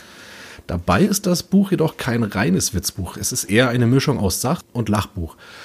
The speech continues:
Zunächst werden die unterschiedlichsten Bereiche beziehungsweise Fächer der Philosophie genauso wie Fachbegriffe angesprochen, etwas näher erläutert und dann, wenn man so will, mit einem Witz erst so richtig verständlich gemacht.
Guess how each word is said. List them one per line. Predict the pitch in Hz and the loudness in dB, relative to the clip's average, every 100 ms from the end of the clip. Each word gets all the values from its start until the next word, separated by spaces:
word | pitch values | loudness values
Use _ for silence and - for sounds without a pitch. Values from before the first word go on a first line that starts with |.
| - - | -20 -6
Zunächst | - 101 190 - | 2 4 4 2
werden | 139 151 | 2 4
die | 139 | 4
unterschiedlichsten | 147 143 139 143 135 - | 2 2 0 0 -2 -2
Bereiche | 101 95 98 160 151 | -2 0 2 2 0
beziehungsweise | 90 - 110 98 92 92 | -2 -2 0 0 -2 -4
Fächer | - 156 151 | 0 2 2
der | 127 | 2
Philosophie | 117 120 117 120 - 139 151 - | 2 2 2 0 -2 -4 -4 0
genauso | 95 101 156 135 | 2 4 2 0
wie | |
Fachbegriffe | 110 165 - - 87 95 - | 0 0 0 -4 -4 -4 -2
angesprochen, | 90 123 160 - 156 202 196 - _ _ | 0 2 0 0 2 2 2 -8 _ _
etwas | - - 90 | -6 -2 2
näher | 101 101 | 4 4
erläutert | 90 87 110 147 151 - - | 4 2 2 0 -2 -4 -10
und | - 95 | -4 -2
dann, | 101 156 | 0 0
wenn | 139 | 2
man | 131 | 2
so | 120 113 | 4 2
will, | 110 135 - - - - | 4 2 0 -14 -18 -2
mit | 104 | -2
einem | - 101 107 87 | 2 4 4 4
Witz | 107 147 | 2 2
erst | - 110 | -2 -2
so | 101 | 0
richtig | 104 - - | 0 -2 -4
verständlich | 90 98 98 95 | 0 2 2 2
gemacht. | - 82 78 | -4 -6 -8